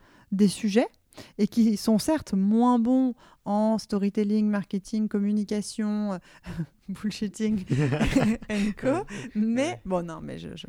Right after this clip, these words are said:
Speaker 2: Non, je vois ce que
Speaker 1: et,
Speaker 2: tu veux dire.
Speaker 1: euh, tu comprends,
Speaker 2: Ouais.
Speaker 1: et, et, et, et en fait, c'est plus facile de faire que, euh, un scientifique, euh, apprenne l'état d'esprit entrepreneurial, je pense,
Speaker 2: Mm.
Speaker 1: que de faire qu'un entrepreneur devienne un scientifique.
Speaker 2: Ouais, ouais.
Speaker 1: D'accord ? Donc,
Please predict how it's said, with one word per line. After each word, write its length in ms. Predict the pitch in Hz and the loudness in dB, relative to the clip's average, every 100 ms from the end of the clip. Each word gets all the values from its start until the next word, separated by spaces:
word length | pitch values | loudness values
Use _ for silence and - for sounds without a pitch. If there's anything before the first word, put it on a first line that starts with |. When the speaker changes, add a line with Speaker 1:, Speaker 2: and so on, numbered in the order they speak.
| - 113 | -14 -8
Speaker 2:
Non, 120 | 123 | -6
je 60 | |
vois 100 | 107 | -8
ce 60 | 104 | -12
que 100 | - | -10
Speaker 1:
et, 60 | 139 | -10
Speaker 2:
tu 20 | |
veux 60 | - | -8
dire. 100 | 139 | -6
Speaker 1:
euh, 180 | 156 160 | -6 -6
tu 100 | - | -8
comprends, 360 | 180 180 254 359 | -8 -2 0 -2
Speaker 2:
Ouais. 80 | - | 0
Speaker 1:
et, 280 | 214 202 - - _ _ - | 0 0 -2 -14 _ _ -2
et, 60 | 208 | 2
et, 880 | 202 190 185 180 190 185 185 180 - | 2 2 2 0 0 2 2 0 0
et 60 | 190 | 0
en 40 | |
fait, 160 | 285 - | 2 0
c'est 100 | 208 | 0
plus 220 | - 277 | 2 0
facile 540 | 269 240 - 262 262 190 | 2 0 0 2 4 4
de 100 | 180 | 0
faire 340 | - 208 - | -2 -2 -2
que, 80 | 196 | -4
euh, 220 | 185 180 | 0 0
un 560 | 160 156 156 160 165 170 | 0 -2 -4 -6 -6 -6
scientifique, 840 | - 220 - 208 - 226 226 - - - - - | -2 -4 -2 -6 -2 -2 -2 -2 -8 -10 -20 -8
euh, 240 | 170 165 165 | -4 -2 -2
apprenne 400 | 175 170 - 202 | -4 -4 -2 0
l'état 200 | 190 190 | 0 -2
d'esprit 280 | 175 - 190 | -2 -4 -6
entrepreneurial, 760 | - 175 170 170 165 185 233 339 - | -6 -6 -4 -4 -2 -2 -2 -4 -8
je 200 | 156 156 | -6 -6
pense, 460 | - 196 359 - - | -4 -4 -6 -8 -18
Speaker 2:
Mm. 220 | - 160 127 - | -20 -20 -10 -4
Speaker 1:
que 80 | |
de 100 | 175 | -4
faire 260 | - 233 - | -2 -4 -2
qu'un 340 | 208 180 170 175 | -4 -2 -2 -4
entrepreneur 760 | - 165 170 175 220 262 190 | -6 -8 -4 -2 0 2 0
devienne 240 | 165 185 | 0 -2
un 60 | 180 | -2
scientifique. 640 | 160 170 202 247 220 - - | -4 -8 -6 -4 -4 -6 -14
Speaker 2:
Ouais, 60 | 123 | -10
ouais. 200 | 117 104 127 - | -8 -8 -12 -12
Speaker 1:
D'accord ? 300 | 170 196 214 - - - | -6 -4 -4 -8 -18 -8
Donc, 420 | 180 196 - - | -2 -2 -2 -12